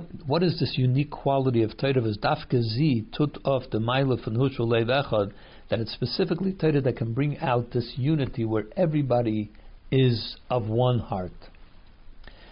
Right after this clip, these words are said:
The L'chaira, because you would add, the question has to be asked, Oichin Torah gefindt ben the menu von Ribedeis. Torah, it's not as if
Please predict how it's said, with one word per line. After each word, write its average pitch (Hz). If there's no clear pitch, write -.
The 135
L'chaira, 185
because 143
you 143
would 156
add, 160
the 131
question 151
has 139
to -
be 127
asked, 113
Oichin 190
Torah 123
gefindt 185
ben 208
the 151
menu 139
von 135
Ribedeis. 131
Torah, 220
it's -
not 202
as 139
if 156